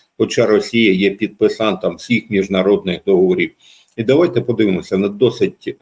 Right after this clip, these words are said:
кволу реакцію з боку країн Заходу. Давайте називати речі своїми іменами. Отак от, шановне товариство, дивним чином переплетені теракти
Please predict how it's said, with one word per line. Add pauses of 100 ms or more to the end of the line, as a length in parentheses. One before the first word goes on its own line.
кволу
реакцію
з
боку
країн
Заходу.
Давайте
називати
речі
своїми
іменами. (680)
Отак
от,
шановне
товариство, (480)
дивним
чином
переплетені (380)
теракти